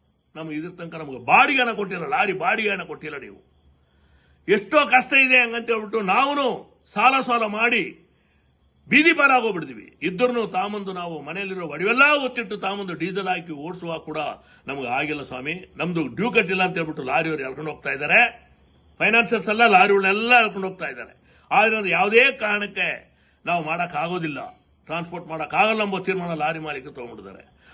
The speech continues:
ಹತ್ತೊಂಬತ್ತನೇ ತಾರೀಕು ಸರ್ಕಾರ ಹತ್ತೊಂಬತ್ತು ಆರು ನಮ್ಮನ್ನ ಸರ್ಕಾರ ಕರೆದು ಮಾತುಕತೆ ನಡೆಸಿ ಹಂಡ್ರೆಡ್ ಕ್ರೋರ್ within two days ಅಲ್ಲಿ ಬಾಕಿ ಹಣ ಇಪ್ಪತ್ತೈದನೇ ತಾರೀಕು ಒಳಗಡೆ ನಾವು ರಿಲೀಸ್ ಮಾಡ್ತಿಂತ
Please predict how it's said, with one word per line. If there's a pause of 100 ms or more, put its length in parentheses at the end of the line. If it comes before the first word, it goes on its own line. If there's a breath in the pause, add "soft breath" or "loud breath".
(140 soft breath)
ಹತ್ತೊಂಬತ್ತನೇ
ತಾರೀಕು
ಸರ್ಕಾರ
ಹತ್ತೊಂಬತ್ತು
ಆರು (140)
ನಮ್ಮನ್ನ
ಸರ್ಕಾರ
ಕರೆದು
ಮಾತುಕತೆ
ನಡೆಸಿ (640 soft breath)
ಹಂಡ್ರೆಡ್
ಕ್ರೋರ್
within
two
days
ಅಲ್ಲಿ
ಬಾಕಿ
ಹಣ
ಇಪ್ಪತ್ತೈದನೇ
ತಾರೀಕು
ಒಳಗಡೆ
ನಾವು
ರಿಲೀಸ್
ಮಾಡ್ತಿಂತ